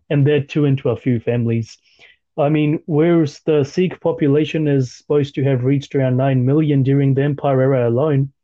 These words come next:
it was below one million by the end of the eighteen hundreds, because people were converting out of the faith. They did not know what the faith was. And as we discussed last time,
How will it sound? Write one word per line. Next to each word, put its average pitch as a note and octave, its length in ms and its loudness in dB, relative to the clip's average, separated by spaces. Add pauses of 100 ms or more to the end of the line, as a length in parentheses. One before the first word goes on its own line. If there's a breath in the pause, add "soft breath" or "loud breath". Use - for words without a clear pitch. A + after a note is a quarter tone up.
(960 soft breath)
it - 140 -6
was D3 240 0
below C#3+ 440 0
one C#3+ 320 2
million C#3+ 400 2
by B2+ 160 0
the B2+ 120 0
end B2+ 160 0
of A#2 180 -4
the A2 80 -2
eighteen A2 280 -6
hundreds, G#2 560 -16 (420)
because C3+ 260 -2
people D#3+ 300 -2
were C#3+ 160 2
converting C#3+ 520 0
out C3+ 100 0
of B2+ 140 -4
the A2+ 80 -6
faith. D3+ 340 -4 (280)
They C#3+ 100 0
did C3+ 180 0
not D3 240 -2
know D3+ 160 0
what D3 180 -2
the D3 100 -2
faith D3+ 340 -4
was. E3 320 -2 (540)
And D3 360 -2
as D#3 180 0
we C#3+ 80 0
discussed C3+ 480 -2
last C3+ 300 -2
time, C3 380 -2